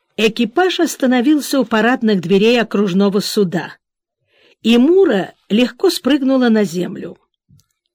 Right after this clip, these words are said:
Помахав Климу Кирилловичу рукой,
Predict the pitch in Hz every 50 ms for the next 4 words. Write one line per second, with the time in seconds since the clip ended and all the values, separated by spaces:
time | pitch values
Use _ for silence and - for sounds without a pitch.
0 | _ _ - 226 233 254 294 285 - 392 392 381 359 - - _ _ _ _ _
1 | _ _ _ - 226 277 330 294 240 202 - 220 196 226 262 247 208 - - 202
2 | 185 196 185 - - 220 226 269 311 320 320